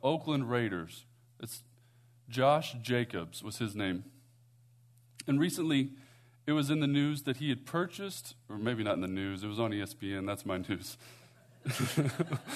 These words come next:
Yeah, so you might not have heard this, so that just kinda hit me right now. Um, yeah. So recently it was in my news,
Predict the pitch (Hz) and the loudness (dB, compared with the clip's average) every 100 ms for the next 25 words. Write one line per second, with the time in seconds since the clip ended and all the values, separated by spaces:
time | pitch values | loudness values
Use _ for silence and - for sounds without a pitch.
0 | - 185 131 - 101 95 95 117 123 170 | -10 -10 -14 -8 -4 -2 -2 -4 0 4
1 | 151 107 110 90 98 92 90 90 - - | 6 6 4 2 0 -2 -2 -4 -4 -12
2 | - 101 90 - - - - - - - | -6 -4 -4 -8 -18 -18 -16 -16 -18 -18
3 | - - - - - - - 107 95 - | -18 -18 -20 -20 -20 -20 -10 -8 -4 0
4 | 98 92 98 92 90 90 95 95 95 - | 0 0 -2 -2 -2 -4 -2 -4 -6 -10
5 | - - 117 107 110 - - - - - | -16 -2 2 2 0 -10 -18 -20 -18 -16
6 | - - - - - - - - - - | -16 -16 -18 -20 -20 -20 -20 -20 -20 -20
7 | - _ - 90 87 - - - - 143 | -20 _ -4 -2 -2 -6 -20 -12 0 2
8 | 196 180 175 147 135 127 160 156 143 135 | 2 4 4 6 4 4 4 8 8 8
9 | 127 131 117 - | 4 2 -2 -6